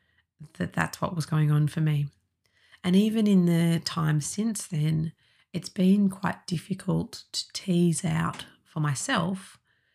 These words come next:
what was caused by work, what was actually burnout, and what might have been a predisposed personality to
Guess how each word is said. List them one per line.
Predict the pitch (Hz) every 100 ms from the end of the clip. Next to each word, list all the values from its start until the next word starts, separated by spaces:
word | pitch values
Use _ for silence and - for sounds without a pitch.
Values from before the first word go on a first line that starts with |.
| _ _ _
what | 175 180 226 - - - _ _ -
was | 196
caused | 190 190 180 -
by | 160
work, | 151 151 156 - - _ -
what | 165 -
was | 202 190 -
actually | 180 - - 175 156 _ _ _ -
burnout, | 151 160 156 151 156 190 -
and | 160 160
what | 165 -
might | 170 165
have | 165 -
been | 160 160 160
a | 160 -
predisposed | - - 160 160 156 147 - - 147 151 151 151 - - -
personality | - 151 - 151 147 151 156 156
to | 147 - 156 147 151